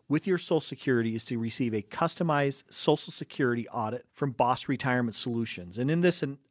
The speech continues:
audit, what you're gonna discover is the exact timing that could help you get the most out of your benefits, how you could minimize or avoid paying taxes on as much as eighty-five percent of your benefits,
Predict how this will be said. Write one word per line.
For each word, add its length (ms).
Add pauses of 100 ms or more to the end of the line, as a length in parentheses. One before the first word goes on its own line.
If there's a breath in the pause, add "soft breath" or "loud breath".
(140)
audit, 320
what 160
you're 100
gonna 260
discover 720 (540)
is 200
the 140
exact 600
timing 420
that 120
could 120
help 220
you 100
get 160
the 80
most 300
out 160
of 80
your 80
benefits, 560 (800)
how 160
you 160
could 160
minimize 520
or 60
avoid 360
paying 240
taxes 420
on 160
as 100
much 220
as 80
eighty-five 580
percent 300
of 60
your 120
benefits, 580